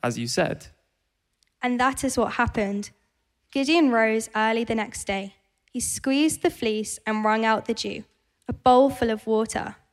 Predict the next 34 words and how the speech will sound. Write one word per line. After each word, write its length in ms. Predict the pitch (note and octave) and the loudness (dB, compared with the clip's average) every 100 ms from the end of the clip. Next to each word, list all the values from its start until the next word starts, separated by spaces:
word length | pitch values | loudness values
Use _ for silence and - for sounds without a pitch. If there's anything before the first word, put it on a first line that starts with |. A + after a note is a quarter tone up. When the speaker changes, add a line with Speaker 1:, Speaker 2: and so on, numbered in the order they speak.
| _ _ _ _ _ | _ _ _ _ _
Speaker 2:
Then 160 | A#3+ B3 | -2 0
Gideon 340 | B3+ C4 D4 | 0 0 2
said 260 | C#4+ B3+ A3+ | 2 0 -2
to 100 | - | -4
God, 420 | A3 G#3+ - - - _ _ _ _ _ _ _ _ | -4 -4 -4 -8 -16 _ _ _ _ _ _ _ _
Speaker 1:
"Do 120 | - G#3 | -2 0
not 160 | F3 | 2
be 140 | - D3 | 4 4
angry 300 | D#3 C#3+ B2 | 4 4 2
with 180 | A#2 A#2 | 0 -4
me. 300 | A2 C3 - _ _ _ _ _ _ _ - | -8 -8 -12 _ _ _ _ _ _ _ -2
Let 120 | E3+ | 2
me 80 | G3 | 4
make 300 | F3+ D#3+ - | 4 2 0
one, 540 | C#3 D#3+ E3 D3+ - - | 2 2 2 0 -4 -4
just 340 | E3 E3+ - | -2 -2 0
more 200 | D#3 C#3+ | 0 2
one 220 | C3+ C#3 | 2 0
request. 680 | A#2+ A#2+ A2 B2+ - - - _ _ _ _ _ _ _ _ _ _ | -2 -2 -2 -4 -10 -16 -20 _ _ _ _ _ _ _ _ _ _
Allow 260 | D3+ F3+ G#3 | 2 4 4
me 160 | F#3+ | 4
one 320 | C#3+ C#3+ E3+ | 4 4 2
more 240 | F3+ D#3+ D3+ | 2 2 2
test 560 | D3+ - B2 - - | 0 -2 -2 -4 -6
with 140 | C3 A#2+ | -4 -4
the 60 | |
fleece, 540 | A2+ - A2 D#3 - - _ _ _ _ _ | -6 -8 -8 -8 -12 -20 _ _ _ _ _
but 120 | - C3 | 0 2
this 200 | G#3 - | 2 0
time 480 | - G#2+ G#2 - - _ _ _ | -2 0 -2 -6 -14 _ _ _
make 240 | D3 F3 - | -2 0 -2
the 80 | |
fleece 400 | D3+ - D3 C#3 | -6 -4 -4 -4
dry 600 | - D#3 D3 A2+ E2 D#3+ | -6 -2 -2 -2 -6 -10